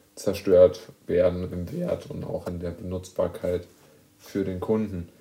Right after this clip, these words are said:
Ähm, ich möchte vor allen Dingen darauf hin, dass es richtig ist, dass, äh, sich Kunden darüber beschweren, ähm, wenn sie unzufrieden mit einem Unternehmen sind. Es hört sich ja immer so an,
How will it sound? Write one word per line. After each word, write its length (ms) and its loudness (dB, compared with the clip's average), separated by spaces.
Ähm, 320 0
ich 200 -14
möchte 280 0
vor 360 -2
allen 260 -2
Dingen 280 -6
darauf 480 4
hin, 280 -6
dass 240 2
es 200 -12
richtig 440 -4
ist, 280 -6
dass, 340 4
äh, 200 4
sich 260 -8
Kunden 360 -4
darüber 380 2
beschweren, 760 4
ähm, 360 0
wenn 320 0
sie 440 -6
unzufrieden 680 -4
mit 220 -6
einem 240 -2
Unternehmen 540 -2
sind. 140 -10
Es 120 -4
hört 160 4
sich 220 -8
ja 100 0
immer 200 -2
so 120 0
an, 280 -4